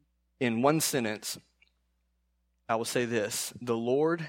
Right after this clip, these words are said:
is the sovereign, all-powerful God who saves and can be trusted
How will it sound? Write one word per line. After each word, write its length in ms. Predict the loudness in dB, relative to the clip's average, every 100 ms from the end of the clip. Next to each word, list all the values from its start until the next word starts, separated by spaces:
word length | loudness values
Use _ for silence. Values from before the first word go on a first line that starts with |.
| -12 _ -2
is 200 | 0 0
the 120 | -4
sovereign, 760 | 2 6 6 4 0 -2 -6 -14 _ _ _ _ _ _ 4
all-powerful 720 | 4 4 4 4 2 -2 0
God 380 | 0 2 0
who 120 | -4 -4
saves 680 | 0 2 2 0 -6 -10 -14 _ _ _ _ -6
and 160 | -6
can 280 | -2 -2 -2
be 100 | -2
trusted 640 | -2 0 0 0 -6 -6